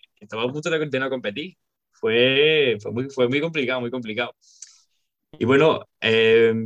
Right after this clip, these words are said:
todo previo a eso, eh, la verdad que iba bastante brutal. Una de las mejores preparaciones que, que he tenido. O sea, los doscientos quince que, que ni siquiera despegaron en la tarima,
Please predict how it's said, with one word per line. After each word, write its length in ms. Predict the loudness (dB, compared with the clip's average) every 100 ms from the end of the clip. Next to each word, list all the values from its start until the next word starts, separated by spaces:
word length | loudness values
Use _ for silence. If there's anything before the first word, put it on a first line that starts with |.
| -6
todo 200 | 2 2
previo 280 | 4 2 4
a 100 | 2
eso, 460 | 2 0 0 -2 -4
eh, 220 | -4 -4
la 100 | -4
verdad 220 | -6 -6
que 60 | -4
iba 120 | -4
bastante 380 | -4 -4 -6 -6
brutal. 480 | -6 -6 -6 -8 -12 _ _ _ _
Una 160 | -8 -6
de 60 | -4
las 100 | -6
mejores 280 | -6 -6
preparaciones 600 | -6 -6 -6 -4 -4 -6 -6
que, 580 | -4 -2 -2 -4 -10 -12
que 80 | -10
he 40 |
tenido. 500 | -8 -6 -6 -6 -8 _ _ _ _ _ _ _ _
O 60 | -10
sea, 160 | -6
los 100 | -4
doscientos 380 | -6 -8 -6 -6
quince 380 | -6 -6 -6 -4
que, 480 | 0 0 0 -2 -6 _ _ _
que 100 | -8
ni 100 | -6
siquiera 400 | -6 -4 -4 -4
despegaron 540 | -8 -8 -6 -4 -4
en 60 | -4
la 120 | -6
tarima, 640 | -6 -6 -6 -4 -4 -6